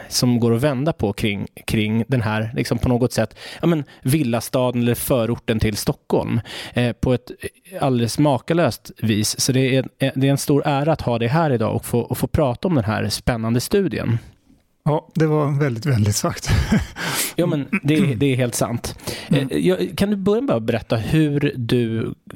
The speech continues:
Speaker 1: eh, ju-, ju-, gjorde den här etnologiska studien?
Speaker 2: Mm. Så Djursholm hade jag varit, blivit bekant med privat.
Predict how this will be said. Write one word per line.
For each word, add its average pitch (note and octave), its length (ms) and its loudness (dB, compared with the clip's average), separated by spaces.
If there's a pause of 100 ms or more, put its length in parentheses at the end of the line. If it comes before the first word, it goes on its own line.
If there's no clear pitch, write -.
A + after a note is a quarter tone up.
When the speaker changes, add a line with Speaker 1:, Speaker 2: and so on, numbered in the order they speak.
Speaker 1:
eh, - 80 -12 (320)
ju-, C3+ 260 2
ju-, C#3 220 0 (500)
gjorde E3+ 280 4
den G#3+ 100 2
här G2+ 340 0 (200)
etnologiska G#2 760 0
studien? G#2+ 520 0
Speaker 2:
Mm. D3 460 4 (1040)
Så E3+ 140 4
Djursholm F3+ 600 4
hade G3 200 4
jag D3 140 4
varit, C#3 200 2
blivit D3 280 2
bekant F#3 540 2
med C3+ 200 2
privat. - 760 0